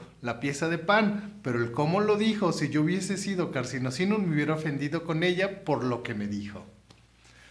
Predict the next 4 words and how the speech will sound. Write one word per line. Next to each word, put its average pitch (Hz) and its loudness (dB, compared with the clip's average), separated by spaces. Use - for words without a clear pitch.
La 104 -6
quinta 135 -4
característica 170 -4
sería... 113 -4